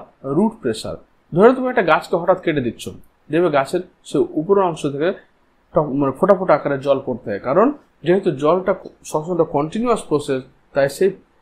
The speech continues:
প্রেশারের মাধ্যমে জলটা বাইরে বেরিয়ে আসে। এখানে দেখো, এই গাছটাকে এই অংশ থেকে কেটে দেওয়া হয়েছে, পাইপ লাগানো হয়েছে, দেখা যাচ্ছে যে এখান থেকে কন্টিনিউ জল চলে আসছে, উ-, উ-, গাছ থেকে শোষণ করে উপরে উঠে আসছে, তারপর জলতলটা উপরে উঠে যাচ্ছে, রুট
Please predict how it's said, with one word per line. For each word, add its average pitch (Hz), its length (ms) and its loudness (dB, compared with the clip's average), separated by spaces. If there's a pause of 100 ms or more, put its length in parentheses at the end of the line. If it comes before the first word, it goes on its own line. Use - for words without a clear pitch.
(320)
প্রেশারের 226 420 8
মাধ্যমে 170 320 2
জলটা 135 280 0
বাইরে 110 300 0
বেরিয়ে 104 300 -4
আসে। - 180 -10
এখানে 139 240 -8
দেখো, 143 320 -2 (1120)
এই 147 80 0
গাছটাকে 160 360 2
এই 156 60 2
অংশ 135 180 -4
থেকে 143 180 -4
কেটে 147 180 -4
দেওয়া 151 200 4
হয়েছে, 165 320 -2 (340)
পাইপ 143 260 4
লাগানো 156 340 0
হয়েছে, 160 300 -4 (300)
দেখা 143 220 0
যাচ্ছে 135 240 -8
যে 135 140 -2
এখান 139 240 -8
থেকে 131 140 -8
কন্টিনিউ 165 480 -6
জল 127 200 0
চলে 127 220 -4
আসছে, 127 340 -6
উ-, 120 320 -2
উ-, 123 140 2
গাছ 120 240 -2
থেকে 131 120 -4
শোষণ 131 280 -12
করে 127 120 -4 (300)
উপরে 156 160 2
উঠে 180 140 4
আসছে, 185 320 0 (240)
তারপর 139 220 -6
জলতলটা 117 480 -4
উপরে 147 240 -4
উঠে 107 160 -6
যাচ্ছে, 107 180 -8
রুট 135 200 -6